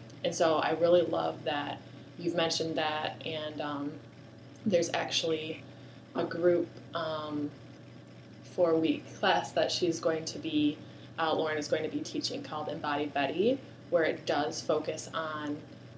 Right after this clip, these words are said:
that, but also around a group of supportive women. And so I, I struggle with myself, and I'm thinking of taking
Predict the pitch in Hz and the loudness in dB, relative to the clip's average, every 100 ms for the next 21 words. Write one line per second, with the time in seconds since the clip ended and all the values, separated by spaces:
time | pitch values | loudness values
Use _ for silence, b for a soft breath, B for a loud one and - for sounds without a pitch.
0 | - - - - 160 160 214 - - - | -18 -16 -6 0 2 2 -2 -4 -10 -10
1 | - 175 - 165 165 175 - 160 151 156 | 0 0 0 0 0 2 2 2 2 -2
2 | 160 - - 170 165 160 160 160 143 160 | -6 -14 -8 -4 -2 -2 -2 -4 -2 -4
3 | 160 151 - 135 - 160 147 127 143 165 | -4 -4 -6 -8 -10 -12 -8 -4 -2 0
4 | 226 254 B B - 180 170 175 165 160 | 2 0 B B -4 -2 4 6 8 6
5 | - - - 170 196 175 - - - - | 0 -6 2 8 10 10 6 -8 -14 2
6 | 170 180 185 - 190 180 175 175 170 175 | 6 8 6 6 6 8 6 2 0 2
7 | 175 165 156 160 160 147 160 160 143 143 | 2 -2 -6 -2 -2 -2 -4 -4 -4 -4
8 | - 160 147 147 147 | -4 -4 -4 -6 -8